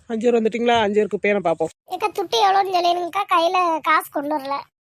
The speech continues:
Speaker 1: ஃப்ரீ தாம்மா, எல்லாம் அங்கிட்டு திரும்பி உட்காருங்க.
Speaker 2: இவ என்ன அங்கிட்டு திரும்பி உட்கார சொல்ற? திரும்பி உட்காந்தா எப்படி மிஷின், என்ன மிஷின்னு பார்க்க முடியாம போயிருமே. எப்படினாலும் சைடு கண்ணலனாலும் இப்படியே பார்த்து பார்த்து கண்டுபிடிச்சிடணும்.
Speaker 1: ஏமா, எல்லாரும் உங்க மண்டையில உள்ள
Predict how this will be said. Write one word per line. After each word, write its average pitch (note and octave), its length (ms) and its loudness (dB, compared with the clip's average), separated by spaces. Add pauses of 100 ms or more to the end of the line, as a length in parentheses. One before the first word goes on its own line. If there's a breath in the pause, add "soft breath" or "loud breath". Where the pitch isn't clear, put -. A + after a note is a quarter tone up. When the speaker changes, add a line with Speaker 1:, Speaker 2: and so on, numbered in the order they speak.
(140)
Speaker 1:
ஃப்ரீ B3 180 -4
தாம்மா, A3+ 220 0
எல்லாம் A3+ 160 -2
அங்கிட்டு A3+ 240 -8
திரும்பி A#3 180 -4
உட்காருங்க. F#3 300 -6 (340)
Speaker 2:
இவ D#4 220 -2
என்ன C#4+ 180 -6 (160)
அங்கிட்டு C#4+ 260 -8
திரும்பி D4+ 240 -4
உட்கார C#4 220 -6
சொல்ற? C4 320 -6
திரும்பி F4 240 0
உட்காந்தா D#4 260 -2 (120)
எப்படி D#4 200 -4 (120)
மிஷின், D#4+ 360 -4
என்ன E4 220 0
மிஷின்னு D4+ 340 -4 (140)
பார்க்க C#4+ 220 -4
முடியாம C4 340 -6
போயிருமே. A#3 280 -6 (540 loud breath)
எப்படினாலும் D4 480 -4
சைடு C#4+ 280 -2
கண்ணலனாலும் C#4+ 440 -4
இப்படியே B3+ 240 -4 (100)
பார்த்து C4 240 -6
பார்த்து D4 220 -6
கண்டுபிடிச்சிடணும். C4 640 -6 (320)
Speaker 1:
ஏமா, G#3 140 0 (120)
எல்லாரும் A3 260 2
உங்க G#3 140 0
மண்டையில A3+ 320 -2
உள்ள G#3 100 0